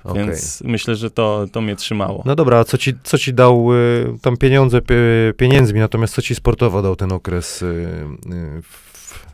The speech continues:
Speaker 1: w Słowenii?
Speaker 2: Co mi dał? Y, ciężko powiedzieć, y, tak
Speaker 1: Charakter na
Speaker 2: namacalnie.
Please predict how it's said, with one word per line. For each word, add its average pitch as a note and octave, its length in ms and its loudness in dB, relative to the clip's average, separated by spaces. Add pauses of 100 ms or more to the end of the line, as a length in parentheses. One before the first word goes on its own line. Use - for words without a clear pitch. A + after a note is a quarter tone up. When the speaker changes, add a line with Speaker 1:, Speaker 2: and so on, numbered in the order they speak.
Speaker 1:
w - 80 -20
Słowenii? F2 400 -4 (2000)
Speaker 2:
Co - 160 -4
mi C3+ 140 0
dał? G#2 280 -2 (100)
Y, G#2 500 0 (720)
ciężko - 340 -10
powiedzieć, D3+ 560 -14
y, - 180 -10 (440)
tak - 360 -6 (180)
Speaker 1:
Charakter B2+ 340 6
na D3+ 140 8
Speaker 2:
namacalnie. C3+ 300 6